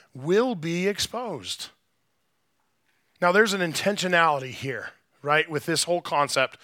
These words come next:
um, o-, of being truthful, of making it purposeful in, in our life and habitual in our life,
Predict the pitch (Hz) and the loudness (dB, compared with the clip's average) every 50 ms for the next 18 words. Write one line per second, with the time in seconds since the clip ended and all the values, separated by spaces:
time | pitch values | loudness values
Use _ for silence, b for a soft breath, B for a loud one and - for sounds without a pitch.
0 | B B B B B B B 165 156 147 139 135 135 139 - _ - - 165 151 | B B B B B B B 4 4 4 4 2 0 -6 -14 _ -2 0 2 2
1 | 151 160 151 127 113 110 110 120 175 185 202 196 180 170 147 - - 180 160 - | 2 2 0 -2 -4 -6 -6 -2 0 2 2 2 2 0 -2 -2 -2 -2 -2 -2
2 | - 165 156 139 123 147 185 220 226 - 226 190 165 156 143 B B B B B | -2 -2 -2 -2 0 0 0 0 0 -2 -4 -4 -4 -4 -4 B B B B B
3 | B B B _ - - - 247 277 - - 247 - - - - 180 156 139 123 | B B B _ -6 0 2 2 2 2 2 0 0 0 0 -2 -2 -2 -2 -2
4 | 104 - b b b b b b - 160 160 147 151 175 175 156 160 156 147 147 | -4 -10 b b b b b b -4 -2 -2 -2 -4 -4 -2 0 2 2 4 4
5 | 147 151 147 123 180 180 165 123 - 185 165 170 233 - - - 190 151 120 101 | 4 4 4 4 0 -2 0 2 2 4 4 4 2 0 0 -2 -2 -2 -4 -4
6 | - - - 202 147 156 151 143 143 143 156 165 147 117 - - - - | -8 -12 -8 -2 2 2 4 4 2 2 0 0 0 -2 -4 -8 -18 -20